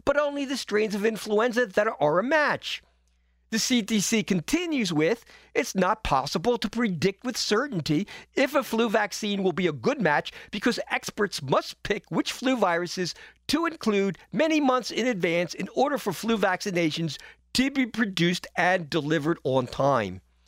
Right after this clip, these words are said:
In addition, the flu viruses are constantly changing,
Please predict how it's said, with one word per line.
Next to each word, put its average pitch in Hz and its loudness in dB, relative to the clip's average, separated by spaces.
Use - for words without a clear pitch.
In 277 2
addition, 214 0
the 240 2
flu 320 0
viruses 226 -2
are 214 -2
constantly 247 -2
changing, 180 -2